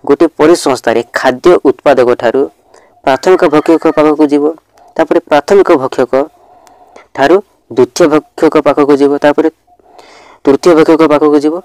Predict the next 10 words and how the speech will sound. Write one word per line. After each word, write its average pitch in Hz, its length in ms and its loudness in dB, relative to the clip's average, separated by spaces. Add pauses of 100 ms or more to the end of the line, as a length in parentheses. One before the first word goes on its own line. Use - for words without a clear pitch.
(240)
ତାପରେ 180 320 -2 (540)
ଶୀର୍ଷ - 320 -4
ଭକ୍ଷକ 131 360 0
ପାଖକୁ 120 400 -2
ଯିବ, 113 220 0
ତାପରେ 165 440 -2
ଶେଷରେ 160 420 -2
ଅପଘଟକମାନଙ୍କ 135 1000 -2
ପାଖକୁ 113 460 -6
ଯାଇଥାଏ। 110 380 -2